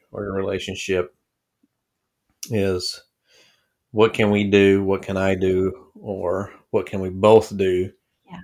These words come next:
Speaker 1: to resolve this and get it back on track
Speaker 2: Right.
Speaker 1: and get it behind us?
Speaker 2: Yeah.
Speaker 1: And most everything is resolvable if you really want to work on it.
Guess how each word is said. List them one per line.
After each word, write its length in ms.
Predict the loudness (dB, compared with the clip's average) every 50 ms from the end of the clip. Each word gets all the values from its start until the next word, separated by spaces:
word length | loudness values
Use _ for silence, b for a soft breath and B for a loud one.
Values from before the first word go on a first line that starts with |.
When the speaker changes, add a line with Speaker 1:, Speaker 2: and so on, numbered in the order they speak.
| -20 _ -8
Speaker 1:
to 80 | -4
resolve 500 | -4 -4 -2 0 2 4 4 4 2 0
this 340 | -2 -4 -4 -4 -6 -8 -10
and 220 | -10 -10 -10 -8
get 220 | -4 -2 0 0 0
it 120 | -2 -4
back 260 | -4 -6 -6 -6 -6
on 120 | -8 -10 -8
track 580 | -8 -8 -8 -8 -8 -8 -10 -12 -14 -20 -20 _ _ _ _ _ _ _ _ _ _
Speaker 2:
Right. 260 | -20 -20 -20 -20 -20 -14 -12
Speaker 1:
and 100 | -8 -4
get 120 | -2 -2
it 80 | -2 -2
behind 480 | -4 -4 -4 -4 -6 -6 -6 -10 -10
us? 360 | -12 -16 -16 -16 -18 -18 -20 _ _ _ _ _ _ _ _ _ _ _ _ _ _ _ _ _ _ _ _ _ _ _ _ _
Speaker 2:
Yeah. 340 | -8 -8 -6 -6 -8 -10 -14 -18 _ _ _ -2
Speaker 1:
And 140 | -2 0 4
most 320 | 6 8 8 8 6 6
everything 640 | 4 6 6 4 2 2 2 2 2 2 0 -2 -2
is 240 | -2 -2 -2 -2 -2
resolvable 720 | -4 -4 -4 -2 -4 -2 -2 -4 -6 -6 -8 -8 -8 -8 -10 _ _ _ _ _ _ _ _ -6
if 200 | -6 -6 -4 -4
you 140 | -4 -4 -2
really 320 | 0 2 2 2 2 2
want 300 | 0 -2 -4 -4 -6 -6
to 200 | -6 -4 -4 -2
work 260 | -2 -4 -6 -8 -10
on 220 | -10 -10 -8 -8 -10
it. 160 | -10 -12